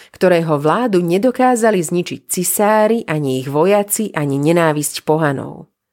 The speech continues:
Ak by nás kedykoľvek sužovala neistota zo zajtrajška, spomeňme si na tieto dva pohľady. Nezotrvajme v Danielovom znepokojení, ale prejdime k Pavlovej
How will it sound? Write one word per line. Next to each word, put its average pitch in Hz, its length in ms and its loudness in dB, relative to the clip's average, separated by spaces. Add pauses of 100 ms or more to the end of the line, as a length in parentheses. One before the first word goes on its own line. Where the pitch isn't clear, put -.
(440)
Ak 147 160 -4
by 151 160 2
nás 208 480 0
kedykoľvek 233 640 0
sužovala 190 480 0
neistota 165 560 -2
zo 139 160 -4
zajtrajška, 151 800 -2 (320)
spomeňme 247 560 0
si 151 160 -4
na 143 160 -2
tieto 147 240 -2
dva 135 240 -4
pohľady. 139 560 -8 (560)
Nezotrvajme 165 640 2
v 139 120 -4
Danielovom 147 680 0
znepokojení, 143 880 -2 (240)
ale 160 240 0
prejdime 233 480 2
k - 120 -8
Pavlovej 220 520 -2